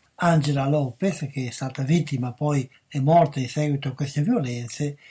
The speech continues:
e Donatella Colasanti, sopravvissuta per miracolo, che ha raccontato la vicenda ed è stata la principale testimone in un processo che ha fatto epoca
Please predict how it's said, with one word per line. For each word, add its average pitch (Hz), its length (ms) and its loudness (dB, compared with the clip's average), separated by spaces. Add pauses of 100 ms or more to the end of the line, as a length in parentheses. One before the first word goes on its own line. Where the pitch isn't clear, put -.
(200)
e 180 360 -2
Donatella 156 920 2
Colasanti, 151 1040 -2 (200)
sopravvissuta 143 920 -2
per 156 180 2
miracolo, 147 760 0 (100)
che 175 180 -2
ha 135 140 -4
raccontato 135 760 -4
la 139 140 0
vicenda 127 680 0 (360)
ed 170 180 2
è 156 60 6
stata 160 520 6 (380)
la 156 180 2
principale 160 680 4
testimone 151 840 2 (300)
in 156 180 4
un 170 160 6
processo 139 920 -2
che 139 200 -2
ha 127 100 -4
fatto 131 600 -6
epoca 131 760 -6